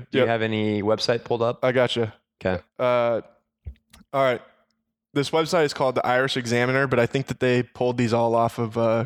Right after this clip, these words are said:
Speaker 2: Reddit. So,
Speaker 1: Ah.
Speaker 2: uh,
Speaker 1: As
Speaker 2: what
Speaker 1: lots, lots of sites do nowadays.
Speaker 2: Yeah, exactly. Reddit is, Reddit is like the backbone of the internet in its own way. Would you rather be able to converse with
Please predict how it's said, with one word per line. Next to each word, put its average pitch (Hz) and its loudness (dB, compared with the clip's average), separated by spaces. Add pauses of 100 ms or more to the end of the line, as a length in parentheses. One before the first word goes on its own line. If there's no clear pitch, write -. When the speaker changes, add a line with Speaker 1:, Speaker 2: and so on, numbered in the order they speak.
Speaker 2:
Reddit. 117 -2
So, 107 -2 (120)
Speaker 1:
Ah. 90 -2 (760)
Speaker 2:
uh, 120 0
Speaker 1:
As 120 0
Speaker 2:
what - -10
Speaker 1:
lots, 110 -2
lots 110 -2
of 95 -6
sites 92 -2
do 95 -4
nowadays. 85 -2
Speaker 2:
Yeah, 117 4
exactly. 110 -2
Reddit 113 -2 (220)
is, - -4 (460)
Reddit 143 2
is 139 -2
like 117 -2
the 113 2 (520)
backbone 117 -2
of 117 -6
the 113 -4
internet 113 -2
in 113 -4
its 113 -2
own 113 -2
way. 117 0 (680)
Would 147 0
you 147 -6
rather 165 2
be 185 0
able 196 0
to 165 0
converse 143 -2
with 135 -2